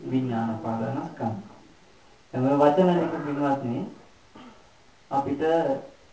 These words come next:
අ, ධර්ම, ධර්මයේ තුල සඳහන් වෙන කාරණා විතරයි.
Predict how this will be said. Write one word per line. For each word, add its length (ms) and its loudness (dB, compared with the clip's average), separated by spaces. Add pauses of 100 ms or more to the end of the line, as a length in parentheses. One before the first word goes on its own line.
(600)
අ, 80 -4 (480)
ධර්ම, 400 8 (480)
ධර්මයේ 500 4
තුල 240 0
සඳහන් 480 -2
වෙන 340 -2
කාරණා 480 2
විතරයි. 400 -4